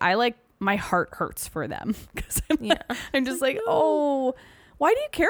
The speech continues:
Speaker 1: about that?" You know?
Speaker 2: I know.
Speaker 1: <laughs> It's my own, <clears throat> my own stuff. And so the, you know, the, I think you can,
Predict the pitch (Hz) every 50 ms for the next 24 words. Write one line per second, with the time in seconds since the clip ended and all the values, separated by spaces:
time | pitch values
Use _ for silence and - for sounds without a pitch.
0 | 571 622 - - 294 302 254 - 247 214 208 196 196 190 - 247 254 240 220 220
1 | 254 349 330 359 349 247 - - - 494 480 381 415 392 381 359 359 - - -
2 | 311 - - - 330 - - - 247 233 - 240 240 220 214 208 202 196 190 175
3 | 170 - - _ _ _ _ - 302 - 349 370 330 285 269 233 214 202 196 190
4 | 180 - - 208 175 123 - - - _ - 220 233 226 226 - 226 208 208 208
5 | 202 202 202 - _ _ _ _ _ _ _ _ _ _ _ _ _ - - -
6 | 196 196 202 202 202 196 190 185 180 - - - 214 208 196 190 175 170 165 170
7 | 170 170 170 170 165 170 170 - - - - - - _ _ _ _ _ _ -
8 | 233 262 - 311 339 339 - - _ _ - 233 226 233 226 - 269 226 202 190
9 | -